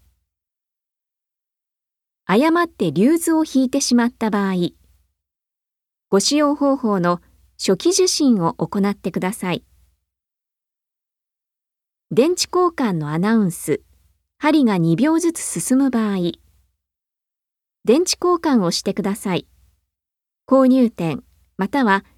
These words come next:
弊社サービスセンターにご依頼ください。初期受信および強制受信成功後、針が高速で回転した後、もしくは音声再生を連続で行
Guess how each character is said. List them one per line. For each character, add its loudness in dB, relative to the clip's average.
弊 0
社 -4
サ 0
ー 2
ビ 0
ス -6
セ -2
ン -2
タ -6
ー 0
に -2
ご -2
依 2
頼 -2
く -6
だ -4
さ -6
い。 -8
初 -2
期 -2
受 0
信 -2
お 2
よ 2
び -2
強 2
制 -2
受 0
信 0
成 0
功 -2
後、 -2
針 2
が 2
高 2
速 -2
で 0
回 0
転 2
し -4
た -2
後、 -6
も 0
し -4
く 0
は 2
音 2
声 -2
再 -2
生 0
を -4
連 2
続 -2
で 0
行 2